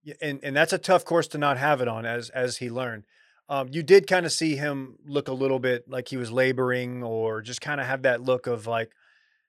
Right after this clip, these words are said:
not complete confidence. And, and you've seen him have that, like, in, if you go back and watch, like, the President's Cup, um, he's normally a pretty confident guy out there, um, which is funny because he has a, a, a ratty mullet and a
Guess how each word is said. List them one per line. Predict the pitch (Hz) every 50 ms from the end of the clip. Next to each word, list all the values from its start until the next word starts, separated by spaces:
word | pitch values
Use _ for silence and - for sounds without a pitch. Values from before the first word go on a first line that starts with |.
| _ _ _ _ _ _
not | 139 151 151 151 -
complete | 151 143 123 - 147 135 123
confidence. | - 120 120 120 117 104 113 104 98 95 95 - - - _
And, | 127 120 117 117 117 -
and | 127 123 123
you've | 127 123 113
seen | - - 160 156 151
him | 143 143 135
have | 120 120 127 127 120
that, | 127 131 127 127 123
like, | 127 117 -
in, | 139 127 123
if | 120 120 117
you | 135
go | 135 135 139
back | 135 135 127 -
and | 131
watch, | 127 123 117 -
like, | 127 117
the | - 110
President's | - - 123 120 117 117 113 110 107 104
Cup, | - - 110 104 107 - _ _ _ _ _ _ _ _ _ _ _ _
um, | 117 110 107 104 104 101 101 _ _ _ _ _ _ _
he's | _ - 143 143 127 - - _ _ _ _ _ _ - _ _ _ _ _ _ _ _ _ _ 143 135
normally | 147 170 180 180 165 156 151 143
a | 131
pretty | - 135 156 143 127
confident | - 127 131 127 117 120 123 120 113
guy | 113 117 117 113 113
out | 107 104 104 _
there, | 107 101 101 101 98 _ _ _ _ _ _ _ _ _ _ _ _ _
um, | - 123 123 120 117 113 110 107 104
which | 101 120 135 131 -
is | 131 -
funny | - 170 160 147 135 123
because | 117 110 110 - 117 110
he | - 123 113 110
has | 113 110 101 107
a, | 110 107 104 107
a, | 104 107 110 107 110 -
a | 117
ratty | 113 123 120 120 120 120 113
mullet | 110 113 113 113 110 110 110 104
and | 110 110 104
a | 104 104 101